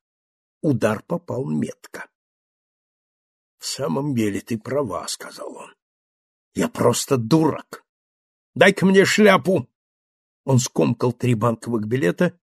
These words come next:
засунул их в карман и поспешно вышел, но ошибся и повернул сначала направо. Некоторые из соседей, к которым он обратился с расспросами,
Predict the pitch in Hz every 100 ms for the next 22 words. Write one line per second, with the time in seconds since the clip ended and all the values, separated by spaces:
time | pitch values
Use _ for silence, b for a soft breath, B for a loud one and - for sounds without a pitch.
0 | - 120 143 - 185 160 143 127 - 156
1 | 147 175 226 226 202 196 - 226 - 214
2 | 185 147 131 - 135 127 _ _ 147 196
3 | 196 147 127 - 285 - - 165 - 190
4 | 175 208 220 214 - 180 - 190 170 170
5 | 180 175 180 131 95 - - - - _
6 | _ _ _ _ _ _ _ _ 139 151
7 | 131 127 127 117 - 135 127 208 117 90
8 | - 120 117 107 107 107 117 117 - 95
9 | - 117 147 160 - 247 - 262 202